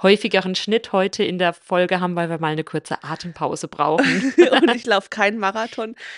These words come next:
Speaker 2: Es ist tatsächlich, äh, die Kugel.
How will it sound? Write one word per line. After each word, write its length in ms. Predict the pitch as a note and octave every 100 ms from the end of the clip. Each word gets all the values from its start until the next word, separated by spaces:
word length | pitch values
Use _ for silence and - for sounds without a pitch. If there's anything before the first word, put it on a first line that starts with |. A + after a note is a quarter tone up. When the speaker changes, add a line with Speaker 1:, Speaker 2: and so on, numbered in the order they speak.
| - -
Speaker 2:
Es 140 | G#3+
ist 180 | - A3
tatsächlich, 720 | - G#3 G3+ A3 G#3+ C#4+ C4
äh, 220 | D#4+ A3+ C4 B3+ - D4+ -
die 80 | A#3
Kugel. 760 | - C4+ A#3 A3 A#3 G#3+ B3+